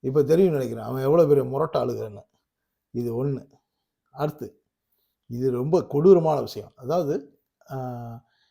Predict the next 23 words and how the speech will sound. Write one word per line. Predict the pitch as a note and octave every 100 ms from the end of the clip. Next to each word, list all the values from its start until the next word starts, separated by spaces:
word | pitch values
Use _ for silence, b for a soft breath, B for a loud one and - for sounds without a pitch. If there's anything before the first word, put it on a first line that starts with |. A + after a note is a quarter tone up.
| _ _ -
ஒரு | F3+ G3
மாதிரி | G3+ A#3 G3+ D#3 B2+
டல் | A#2+ D3 G3 A#3
ஆயிட்டாங்கன்னு | D3 C#3 A#2 A#2+ G#2
வச்சுக்கோங்களேன். | - G#2+ A#2 -
கொஞ்சம் | D#3+ D#3+ D3+
போர்ல | E3+ F3+ E3 D3+
கொஞ்சம் | D#3 D#3+ D#3+ D3+ C3+ A#2+ _
பின்னடைவு | F#3+ G3+ F3+ D#3 C#3+
ஏற்படுது, | B2 A#2+ A2 A#2 B2+ A2 _ _ _
இல்ல | D3 F3
கொஞ்சம் | D3+ D#3 D3
வேகம் | C3 F#3 E3+ C3
கம்மியா | C#3+ D#3 D#3+
இருக்கு | B2+ B2
அப்படின்றப்போ, | A2+ A#2 G#2 - D#3+
அடுத்த | C3+ E3 -
ஸ்டெப்பை | D#3+ - D3 G3
வந்து | C#3 A#2+ F#3
அந்த | C#3 B2+ C#3
தளபதி | G#2+ B2 C#3 C3+ C3 A#2 G2 _ _ _
ஏற்படுத்தி | C#3+ C#3+ C3+ B2
கொடுப்பாரு. | B2 A2 A#2